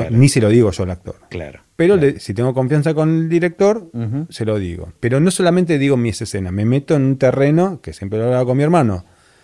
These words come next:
Speaker 1: Y sí, depende quién esté del otro
Speaker 2: Depende
Speaker 1: lado,
Speaker 2: quién esté,
Speaker 1: ¿no?
Speaker 2: pero decís, eh,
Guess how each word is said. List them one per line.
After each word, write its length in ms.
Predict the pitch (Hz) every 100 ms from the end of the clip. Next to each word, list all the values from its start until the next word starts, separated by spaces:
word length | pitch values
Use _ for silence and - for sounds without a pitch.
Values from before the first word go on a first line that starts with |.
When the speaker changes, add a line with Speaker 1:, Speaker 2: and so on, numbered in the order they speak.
| _ _ _
Speaker 1:
Y 120 | 107
sí, 220 | - 98 - _
depende 460 | 95 92 120 123
quién 160 | 113 120
esté 340 | 117 - 165
del 160 | - 175
otro 120 | 156
Speaker 2:
Depende 180 | 131 156
Speaker 1:
lado, 60 | 151
Speaker 2:
quién 80 | 160
esté, 120 | 165
Speaker 1:
¿no? 60 | 131
Speaker 2:
pero 440 | 117 117 117 123 - -
decís, 440 | 120 135 127 - - -
eh, 100 | -